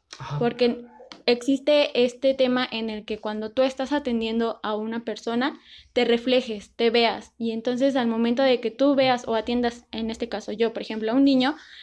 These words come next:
Speaker 2: y veo que está llorando por, por X, por X cosa, yo me voy a, a atender a la necesidad de decirte, "No te puedo ayudar, no puedo hacer esto porque yo todavía no resuelvo mi problema". Entonces es mejor, como bien dicen,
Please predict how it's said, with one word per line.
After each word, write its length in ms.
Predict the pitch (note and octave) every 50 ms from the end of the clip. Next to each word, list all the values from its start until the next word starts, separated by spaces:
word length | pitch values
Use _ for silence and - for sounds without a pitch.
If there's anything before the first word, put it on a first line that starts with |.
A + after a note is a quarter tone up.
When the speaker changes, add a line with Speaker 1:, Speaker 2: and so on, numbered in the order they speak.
| - - - -
Speaker 2:
y 100 | - B3+
veo 260 | A#3+ B3+ B3 B3+ B3
que 80 | B3 -
está 180 | - - B3
llorando 560 | A#3+ A#3+ A#3 A3+ A3+ A#3 A#3 A#3 A#3 A#3 A#3
por, 600 | A#3 A3+ G#3+ G#3+ G#3 G#3 G#3 G#3 G3+ G3 G3 G3+ -
por 200 | - - B3 A#3+
X, 300 | A#3+ A#3+ A#3+ C4 B3+ - - B3+ - - -
por 140 | B3 A#3+
X 280 | B3 A#3+ A#3+ C4 - -
cosa, 340 | - D4 C#4+ C#4+ C#4 E4 - - _ _ _ _ _ _ _ _ _ _ _ _ -
yo 160 | A3+ C#4 C#4
me 100 | D4 D4
voy 120 | D4 D4
a, 160 | D4 D4+ D4+ C#4+ - -
a 160 | - B3 B3
atender 360 | A#3+ A#3+ B3 B3+ B3+ C4 C4+ C#4+
a 60 | D4+
la 120 | D4+ C4+
necesidad 380 | B3 A#3 A#3 A#3 A3+ A#3+ A#3+ A#3+
de 60 | C4 C#4
decirte, 500 | C4 C4+ C4+ C4 A#3+ - C4 B3 - -
"No 180 | A#3+ C4+ D4 D4
te 60 | D#4+
puedo 160 | D#4+ - D4 D4
ayudar, 480 | C#4 A#3+ A3 A3+ A#3+ B3+ C4+ D#4 - - _ -
no 140 | C4 C4+ C4
puedo 140 | C#4+ C#4
hacer 180 | C4+ C4+ B3+ B3
esto 300 | B3 B3 - C#4 C#4 -
porque 260 | B3 A#3 A#3 A#3 A#3
yo 180 | A#3 C4+ C4+ C4+
todavía 340 | C4+ C#4 C4+ C4 B3 A#3+ B3
no 140 | A#3+ A#3+ A#3+
resuelvo 380 | A#3 A#3 - B3 A#3 A#3 A3+ A3+
mi 120 | A3+ G#3 G3
problema". 500 | G#3+ G#3+ G#3 G#3 G3 F#3 F#3+ - - _ _ _ _ - - - - - - - -
Entonces 500 | A3 A#3 A#3+ A#3 B3+ B3+ A#3+ C4+ C4+ C4
es 160 | C4 B3+ C4
mejor, 420 | C4 C4 B3 C4 C4 C4 C4 C4 C4 - - - - - - -
como 160 | - A#3 A#3
bien 180 | A#3 A#3+ B3+ C4
dicen, 280 | C4+ D4+ D4+ E4+ F#4+